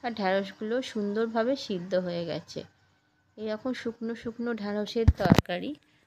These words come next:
খেতে খুবই ভালো লাগে। এই রেসিপিটা যদি তোমাদের ভালো লেগে থাকে আমাদের চ্যানেলটাকে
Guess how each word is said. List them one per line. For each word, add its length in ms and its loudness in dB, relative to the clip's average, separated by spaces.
খেতে 340 -8
খুবই 360 -8
ভালো 320 -2
লাগে। 320 0
এই 180 2
রেসিপিটা 580 0
যদি 240 4
তোমাদের 520 2
ভালো 280 6
লেগে 280 2
থাকে 380 0
আমাদের 400 -2
চ্যানেলটাকে 760 2